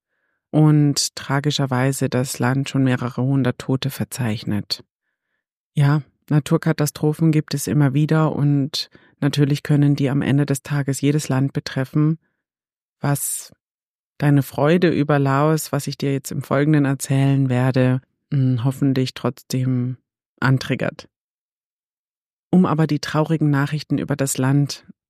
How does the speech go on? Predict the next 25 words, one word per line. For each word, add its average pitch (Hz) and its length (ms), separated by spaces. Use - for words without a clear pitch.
jetzt 139 260
an 147 120
diese 151 240
Stelle 165 340
zu 151 140
setzen, 147 420
damit 139 280
im 139 120
Anschluss 139 540
wirklich 135 320
nur 143 80
noch 139 140
Positives 139 580
folgen 156 340
kann, 151 360
erzähle 151 380
ich 143 80
dir - 220
auch 131 200
gleich 135 220
noch 135 200
kurz - 300
was 127 200
zu 139 280
Kriminalität. 127 960